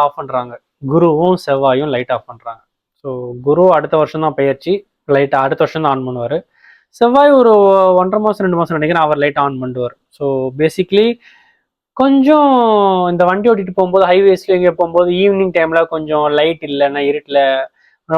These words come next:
உங்க காரோட லைட்டை மட்டும் அட்ஜஸ்ட் பண்ணிட்டு போவீங்கல்ல, அந்த மாதிரி போக வேண்டி வரும் இந்த மாசம். மத்தபடி அந்த ஒரு டிஸ்கம்ஃபர்ட்டை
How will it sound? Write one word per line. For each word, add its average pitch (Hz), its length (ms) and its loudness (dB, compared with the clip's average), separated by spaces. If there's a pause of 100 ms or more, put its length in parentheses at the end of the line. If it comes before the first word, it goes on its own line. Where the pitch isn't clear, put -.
உங்க 170 160 0 (140)
காரோட 196 440 2
லைட்டை 160 260 0
மட்டும் 165 200 -2
அட்ஜஸ்ட் 147 280 -10
பண்ணிட்டு 156 280 -2
போவீங்கல்ல, 127 420 -2 (440)
அந்த 131 180 -8 (120)
மாதிரி 147 280 0 (720)
போக 156 220 2
வேண்டி 117 320 -8
வரும் - 180 -18 (120)
இந்த 123 200 -8
மாசம். - 280 -18 (240)
மத்தபடி 220 640 0 (680)
அந்த 147 180 -2 (180)
ஒரு 180 180 4 (160)
டிஸ்கம்ஃபர்ட்டை 208 680 2